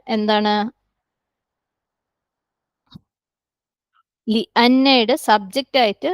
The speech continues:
മുഹമ്മദ് വന്നു, അതുകൊണ്ട് ഇത് മൻസൂബായി. ഇവിടെ ലിഅന്നയുടെ കൂടെ ദമീർ മുത്തസിൽ വന്നു, മൻസൂബാക്കി മാറ്റി എഴുതാൻ, ആ,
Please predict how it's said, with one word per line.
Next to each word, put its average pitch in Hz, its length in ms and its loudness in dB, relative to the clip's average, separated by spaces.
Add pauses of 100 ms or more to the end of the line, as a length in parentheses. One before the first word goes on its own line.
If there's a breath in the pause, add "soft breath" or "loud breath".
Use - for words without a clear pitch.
(120)
മുഹമ്മദ് 190 680 -6
വന്നു, 175 360 -4 (100)
അതുകൊണ്ട് 196 480 -4 (140)
ഇത് 202 240 -2 (240)
മൻസൂബായി. 170 760 -6 (340)
ഇവിടെ 220 260 2 (380 loud breath)
ലിഅന്നയുടെ 226 680 2
കൂടെ 202 500 -2 (680)
ദമീർ 202 560 -2 (300)
മുത്തസിൽ 196 580 -6
വന്നു, 190 320 -2 (160)
മൻസൂബാക്കി 196 680 -4
മാറ്റി 190 340 -8
എഴുതാൻ, 190 320 -2 (400)
ആ, 202 100 -6